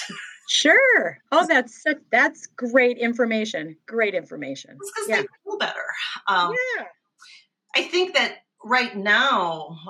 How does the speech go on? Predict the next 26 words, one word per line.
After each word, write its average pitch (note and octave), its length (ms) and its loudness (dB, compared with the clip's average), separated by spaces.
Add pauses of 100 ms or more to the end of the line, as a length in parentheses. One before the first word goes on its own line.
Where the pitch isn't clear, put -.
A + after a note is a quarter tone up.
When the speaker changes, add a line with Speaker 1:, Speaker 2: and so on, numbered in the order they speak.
(540)
Speaker 1:
when A3 320 -4
we G3+ 80 -4
talk A3 320 2
about F#3+ 240 -2
kids G3+ 240 -8
who G3+ 60 -2
are F#3 100 2
having G3 500 -4
developmental F#3+ 840 -2
issues, F#3 720 -6 (400)
a G3+ 160 -4
big B3 240 -6
thing G#3 160 -4
that F3+ 220 0
comes F#3 320 -6
up F#3 240 2
is F3 180 -6
not G#3 260 0
just - 320 -8
the F3+ 60 -10
constipation A#3+ 880 -6
piece - 320 -12
with F3 180 -18
digestion, D3+ 680 -8 (560)
but F#3 520 -2 (120)
this F#3+ 340 -8